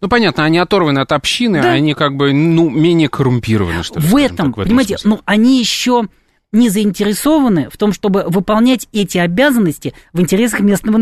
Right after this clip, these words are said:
Speaker 1: я
Speaker 2: населения.
Speaker 1: об этом говорю,
Speaker 2: То есть
Speaker 1: да.
Speaker 2: их вообще как бы не интересует, хорошо здесь людям или плохо.
Speaker 1: Мгм.
Speaker 2: Это такие претарианцы.
Speaker 1: Да. Хорошо, а, ну вот, а, я так понимаю, в этот же момент еще начала развиваться система общественного презрения. То есть, собственно,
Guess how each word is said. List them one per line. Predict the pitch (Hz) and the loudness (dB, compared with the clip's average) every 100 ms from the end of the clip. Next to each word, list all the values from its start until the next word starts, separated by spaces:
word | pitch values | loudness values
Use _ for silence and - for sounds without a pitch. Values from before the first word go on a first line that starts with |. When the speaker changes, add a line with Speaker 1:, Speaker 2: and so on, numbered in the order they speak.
| 208 | 0
Speaker 1:
я | 311 | 0
Speaker 2:
населения. | 320 202 127 | 2 2 0
Speaker 1:
об | 107 | -2
этом | 98 117 | -6 -6
говорю, | 113 | -4
Speaker 2:
То | 208 | -4
есть | 165 | -2
Speaker 1:
да. | 240 | -2
Speaker 2:
их | 214 | 0
вообще | 233 233 - 320 | 0 0 -2 -2
как | 208 | 0
бы | 185 | 0
не | 202 | 0
интересует, | 190 208 214 180 | 0 -2 -2 -2
хорошо | 190 185 | -2 -2
здесь | 226 214 | -2 -2
людям | 214 180 196 | -2 0 0
или | 202 | -2
плохо. | 208 151 - 120 | -2 -4 -4 -10
Speaker 1:
Мгм. | 147 131 135 | -6 -6 -4
Speaker 2:
Это | - 220 | -4 -2
такие | 277 277 | -2 0
претарианцы. | 208 277 370 359 165 123 - 117 - _ _ | 0 0 0 0 0 -2 -4 -14 -16 _ _
Speaker 1:
Да. | - 143 110 - _ _ _ - - - - | -4 -2 -2 -6 _ _ _ -16 -12 -10 -4
Хорошо, | 180 240 - 156 | 0 0 0 0
а, | 131 151 147 147 | 0 0 2 2
ну | 156 170 | 2 2
вот, | 190 - | 0 -2
а, | 151 151 156 - | -2 0 0 -2
я | 139 180 | -2 0
так | 165 - | -2 -2
понимаю, | 180 175 160 | 0 0 2
в | 185 | 0
этот | 214 160 | 0 0
же | 156 | 0
момент | 151 185 202 | 0 0 -2
еще | - 160 | -2 -2
начала | 147 151 151 | -2 -2 0
развиваться | 143 139 139 143 - - 139 135 127 | 0 0 0 0 -2 -2 0 2 0
система | 120 131 - 147 131 131 127 127 | -2 -6 -4 -2 0 0 0 -2
общественного | 117 117 - 123 135 | -4 -6 -6 -4 -4
презрения. | 107 127 127 127 87 85 | -2 -2 0 -2 -2 -6
То | - | -10
есть, | 98 | -10
собственно, | - - - 131 | -6 -6 -4 -6